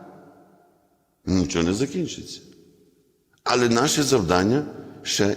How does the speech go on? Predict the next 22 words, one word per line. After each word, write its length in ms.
і, 240
відповідно, 840
як 200
Божою 540
рукою 440
покарати 800
агресора, 760
щоб 200
вони 260
знали 360
ціну 460
агресії. 800
Так 380
і 80
ми 180
будемо 280
мати 280
втрати. 560
Але 180
це 240
все 240
наслідок 520